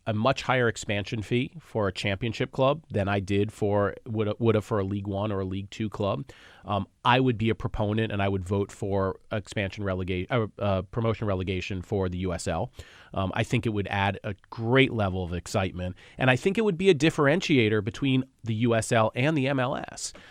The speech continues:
Um, so I think it's a real opportunity for the U S L, and I think that it will be driven by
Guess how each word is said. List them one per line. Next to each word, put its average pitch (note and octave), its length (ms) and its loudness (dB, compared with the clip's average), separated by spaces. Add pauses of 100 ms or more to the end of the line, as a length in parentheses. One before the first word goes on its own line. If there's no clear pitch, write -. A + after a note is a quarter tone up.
(140)
Um, G#2+ 300 0
so B2+ 300 2
I C3 160 4
think E3 180 0
it's A2+ 140 -2
a A#2+ 60 2
real A2+ 200 4
opportunity B2 640 0
for E3 140 -4
the E3 80 -4
U E3+ 120 0
S F3 160 -2
L, F3+ 240 2
and B2 100 2
I A#2 80 2
think C3+ 280 -2
that B2 280 2
it C3 160 -2
will B2 200 2
be A#2 160 0
driven A2+ 500 0
by G#2 560 0